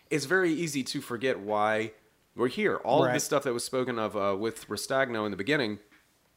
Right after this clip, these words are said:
Speaker 1: needs to be readdressed, at least once. And that's what this, uh, scene is all about, and I do think it's, it's very important. Um, it's also some really good character building for Hammond. Uh, so let's see. There was a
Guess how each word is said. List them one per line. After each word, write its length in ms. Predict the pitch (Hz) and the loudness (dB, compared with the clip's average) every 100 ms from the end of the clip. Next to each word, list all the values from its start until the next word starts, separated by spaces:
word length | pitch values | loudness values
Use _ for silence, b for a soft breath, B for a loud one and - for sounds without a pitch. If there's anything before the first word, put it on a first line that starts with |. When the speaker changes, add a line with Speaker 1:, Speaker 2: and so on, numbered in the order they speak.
| _ - | _ -8
Speaker 1:
needs 280 | 110 160 151 | -4 -2 -4
to 80 | 147 | -6
be 100 | 110 | -6
readdressed, 720 | 98 101 101 139 165 - - - | -2 -2 0 2 0 -2 -12 -8
at 80 | 175 | -4
least 180 | 262 - | -4 -6
once. 280 | 80 73 b b b b - | -8 -10 b b b b -2
And 260 | 127 127 | 0 2
that's 140 | 175 175 | 2 0
what 100 | 143 | -2
this, 240 | 131 - | -2 0
uh, 600 | 127 117 110 104 101 98 98 - - | 0 0 0 0 -2 -4 -10 -20 -10
scene 240 | 143 127 | -4 -2
is 80 | 113 | 2
all 100 | 104 | 2
about, 300 | 98 98 101 | 2 0 0
and 100 | 120 | 0
I 60 | |
do 160 | 113 127 | 0 -4
think 180 | 123 107 | -4 -6
it's, 180 | 104 - | -6 -8
it's 200 | 101 92 | -8 -2
very 240 | 98 95 | -2 -2
important. 480 | 85 - 85 67 52 - | -6 -10 -12 -12 -18 -6
Um, 600 | 107 104 98 92 90 85 _ _ | -4 -2 -2 -4 -10 -18 _ _
it's 120 | 139 202 | 0 0
also 200 | 180 156 | 0 -4
some 160 | 147 | -2
really 140 | 143 127 | 0 -2
good 120 | 120 | -4
character 300 | 127 113 107 | -2 -2 -2
building 240 | 107 101 | -6 -6
for 260 | - 113 98 | -8 -6 -6
Hammond. 340 | 98 87 78 b b b b b _ | -6 -10 -14 b b b b b _
Uh, 380 | 110 107 101 92 | -2 -2 -2 -6
so 160 | - 190 | -4 0
let's 160 | 190 | 0
see. 100 | 143 B B B 143 | 0 B B B 2
There 140 | 254 | 2
was 240 | 254 151 - | 2 -4 -4
a 560 | 160 151 139 131 127 | -2 0 0 -2 -8